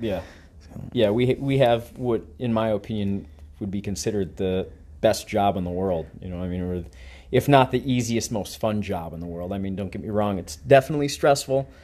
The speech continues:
Speaker 2: Absolutely.
Speaker 1: There, there is that point to it, but all in all, when, at the end of the day, it's, it's an amazing job.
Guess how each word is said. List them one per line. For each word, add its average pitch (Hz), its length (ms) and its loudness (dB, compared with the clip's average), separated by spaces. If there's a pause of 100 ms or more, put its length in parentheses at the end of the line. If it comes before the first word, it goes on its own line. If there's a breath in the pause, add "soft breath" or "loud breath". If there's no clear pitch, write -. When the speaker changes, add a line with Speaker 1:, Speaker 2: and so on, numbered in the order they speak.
(140 loud breath)
Speaker 2:
Absolutely. 131 640 8
Speaker 1:
There, 123 200 4
there 139 200 8
is 139 180 8
that 127 240 2
point 123 260 -4
to 135 160 0
it, 110 140 0
but - 420 -6 (260)
all 123 280 6
in 110 100 -2
all, 107 260 2
when, 95 360 -6
at 104 140 -6
the 110 120 -10
end 107 120 -4
of 92 60 -6
the 98 60 -6
day, 101 340 -2
it's, - 360 -10 (180)
it's - 200 -6
an 107 60 -4
amazing 101 440 -2
job. 90 420 -4